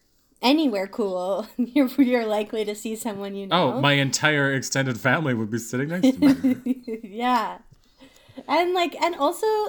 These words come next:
Speaker 1: dating culture is just so weird now. Like, I mean, it, it has been, I think, for a while. But, like, you know,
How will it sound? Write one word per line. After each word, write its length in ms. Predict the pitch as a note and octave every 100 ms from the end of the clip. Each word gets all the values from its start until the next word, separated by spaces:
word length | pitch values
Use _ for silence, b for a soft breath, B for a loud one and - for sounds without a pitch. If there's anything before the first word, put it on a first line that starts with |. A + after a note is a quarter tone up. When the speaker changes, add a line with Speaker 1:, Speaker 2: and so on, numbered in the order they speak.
| - - A#3+
Speaker 1:
dating 320 | C#4+ F4+ F#4+
culture 320 | G4 F#4+ F4+
is 240 | D4+ C#4+
just 340 | C#4 C#4 - -
so 760 | B3 B3 C4 C4+ C4+ C4+ C4 - _ -
weird 400 | A#3+ E4 A#3+ G3+
now. 440 | E3 D#3 - - -
Like, 280 | A#3+ B3+ b b b -
I 80 |
mean, 160 | D4+ E4
it, 200 | D4+ C4+
it 140 | B3+ C4+
has 260 | C#4 C#4+
been, 160 | A3 G3+
I 100 | F#3+
think, 200 | G#3+ G#3
for 160 | G#3 F#3+
a 60 |
while. 680 | F#3 G#3 G3 E3 F3 G3 C4 b b b _ _ _ _ -
But, 160 | -
like, 240 | A3 A3+ C4
you 80 | C4
know, 260 | F#3 G3